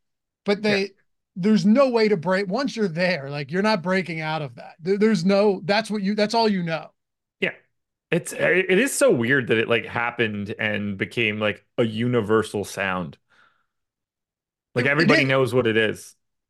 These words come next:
Speaker 1: But could you imagine trying to listen to something like that today? Seriously, you, you would turn it off immediately, even if the content was good, you'd immediately turn it off. It doesn't work.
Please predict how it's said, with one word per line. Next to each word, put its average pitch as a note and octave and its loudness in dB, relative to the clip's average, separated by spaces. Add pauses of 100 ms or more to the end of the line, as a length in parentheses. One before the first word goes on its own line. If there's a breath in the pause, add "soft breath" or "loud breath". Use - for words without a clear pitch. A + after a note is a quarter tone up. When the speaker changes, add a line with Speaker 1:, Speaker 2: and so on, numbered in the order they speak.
(500)
Speaker 1:
But A3 0
could G3+ 0
you D#4+ 2
imagine A3 -2
trying G#3 0
to F3+ -6
listen D#3+ -4
to G3 -6
something G3 -2
like F3 -6
that F3 -4
today? D#3 -4
Seriously, G#3 -2
you, G#3+ 0
you G#3 2
would C#4 -2
turn A#3 0
it B3 0
off A3 2
immediately, A3 -4
even F4+ -6
if E4 -6
the C4+ -2
content A#3+ -4
was F#3+ -2
good, E3 -2 (200)
you'd G3+ 2
immediately F#3 0
turn D#3+ -6
it D#3 -4
off. D3+ 0
It C#3+ -6
doesn't E3+ -2
work. D3 -6